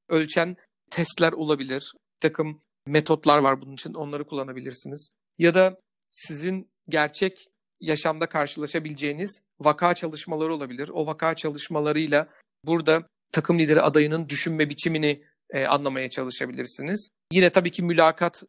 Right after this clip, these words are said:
bu işin olmazsa olmazı. Mülakatlarla ilgili mesela bizim buradaki yaklaşımımız bir panel, mülakat paneli oluşturmak ve bu panele s-, yani mülakatı sadece işe alım yapan yönetici değil,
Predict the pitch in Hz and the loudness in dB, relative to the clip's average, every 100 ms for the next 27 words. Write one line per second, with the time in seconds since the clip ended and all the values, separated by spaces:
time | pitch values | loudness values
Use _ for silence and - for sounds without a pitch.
0 | _ _ 160 156 - 151 156 _ - 151 | _ _ -10 -10 -10 -14 -16 _ -8 -6
1 | 156 156 - 165 151 143 139 190 - _ | -4 -4 -6 -8 -8 -10 -8 -8 -10 _
2 | - 170 180 - 185 - 196 185 170 156 | -4 2 2 2 -4 -2 0 0 -2 -4
3 | 175 175 175 170 170 - _ _ - 143 | -4 -2 -2 -2 -4 -8 _ _ -20 -8
4 | 151 175 180 180 _ _ - 156 156 156 | -2 0 -2 -4 _ _ -8 -4 -4 -2
5 | 160 151 - 143 151 170 196 165 180 - | 2 2 0 -8 -6 -4 -2 -2 -4 0
6 | 180 170 151 - 165 160 156 175 - 160 | 2 2 0 -4 -2 0 0 -4 -6 -4
7 | 156 156 143 - - 170 220 _ _ 175 | -4 -4 -8 -12 -8 -4 -4 _ _ -2
8 | 170 175 - 180 170 165 175 - _ - | -2 -2 -2 0 0 0 -4 -8 _ -6
9 | - - 143 139 151 160 165 185 175 165 | -4 -2 -2 0 0 2 2 0 -4 -2
10 | 175 175 175 156 165 156 _ _ _ - | 0 0 -4 -8 -8 -8 _ _ _ -10
11 | - 185 170 175 175 165 170 165 156 - | -2 0 2 0 0 0 0 0 -4 -18
12 | - 165 165 - 147 143 175 285 | -6 -2 -2 -4 -4 -2 0 -2